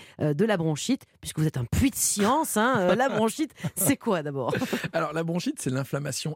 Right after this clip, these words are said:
Speaker 2: aiguë, <clears throat> pardon, des bronches et des bronchi-, des bronchioles. Ce sont les voies de conduction, c'est les tuyaux qui mènent ensuite aux alvéoles, au parenchyme pulmonaire, qui lui n'est pas atteint. Lorsque le parenchyme pulmonaire est atteint, là où se font les é-, les échanges gazeux, c'est la pneumopathie.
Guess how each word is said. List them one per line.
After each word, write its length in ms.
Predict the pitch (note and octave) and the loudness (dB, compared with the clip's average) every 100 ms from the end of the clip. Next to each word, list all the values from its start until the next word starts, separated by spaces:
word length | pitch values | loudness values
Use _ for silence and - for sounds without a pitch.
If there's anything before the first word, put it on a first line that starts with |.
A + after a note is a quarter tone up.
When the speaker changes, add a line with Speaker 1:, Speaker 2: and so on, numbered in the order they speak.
| - | -2
Speaker 2:
aiguë, 320 | F3+ D#3 E3+ - | -2 -2 -4 -4
<clears throat> 100 | G#3+ | -8
pardon, 220 | C#3 C#3 A#2 _ - | -8 -10 -10 _ -6
des 140 | B2 C#3 | -2 0
bronches 380 | C3+ D#3 - - | 0 -2 -4 -4
et 100 | A#2 | -2
des 120 | A2+ | -2
bronchi-, 420 | G2+ G#2+ A#2 - | -2 -4 -4 -4
des 100 | A2+ | -2
bronchioles. 400 | G#2 A2 F3+ A3 - _ _ | -2 -2 -2 -4 -8 _ _
Ce 140 | - A#2+ | -6 -4
sont 220 | F3 F3+ | -2 0
les 120 | D3 | 0
voies 200 | A2+ D#3 | 0 0
de 100 | B2 | -2
conduction, 480 | A2 D#3+ D3+ - C3 | -4 -2 -2 -2 -4
c'est 120 | - | -2
les 120 | B2 A#2 | -2 -2
tuyaux 460 | - E3+ C#3+ F3 - _ - | -2 0 2 0 -4 _ -8
qui 160 | - D3+ | -2 0
mènent 200 | A3+ F#3+ | 2 0
ensuite 440 | D#3 F#3 F3+ - - | -2 -2 -4 -4 -2
aux 180 | C3+ C#3+ | 0 0
alvéoles, 320 | A#2+ C3+ F3+ | -2 -2 -2
au 100 | B2 | -2
parenchyme 540 | - F#3+ E3 - D#3 | -4 -4 -4 -4 -4
pulmonaire, 540 | - D#3 C3 A#2+ E3 - | -2 0 0 -2 -4 -4
qui 160 | D3+ | -2
lui 220 | D#3 A#3 - - - | 0 -2 -4 -16 -4
n'est 100 | A#2+ | -4
pas 160 | D#3 F#3+ | -2 -4
atteint. 400 | C3+ C#3 F3+ G#3+ | -4 -6 -4 -4
Lorsque 220 | C3+ - | -6 -6
le 80 | A#2 | -4
parenchyme 440 | F#3+ E3+ D#3 E3 | -2 -2 -4 -4
pulmonaire 380 | - D3 D3 C3 | -2 -2 -2 -2
est 120 | B2+ | -4
atteint, 260 | A#2 E3 A3+ _ _ A#2+ | -4 -4 -6 _ _ -2
là 80 | C#3+ | 0
où 80 | |
se 120 | C3+ B2+ | 0 -2
font 180 | D#3 C#3+ | -2 0
les 280 | A2 G#2 | 0 -2
é-, 40 | C#3 - | -4 -2
les 200 | B2 A#2 | -2 -2
échanges 300 | D3 D3+ C3 | -2 -2 -2
gazeux, 300 | B2 A2 E3+ - _ - | -2 -2 -4 -6 _ -4
c'est 140 | E3+ | -4
la 80 | D3 | -2
pneumopathie. 560 | - C#3+ C3+ A#2 F#3 | -4 -4 -4 -4 -4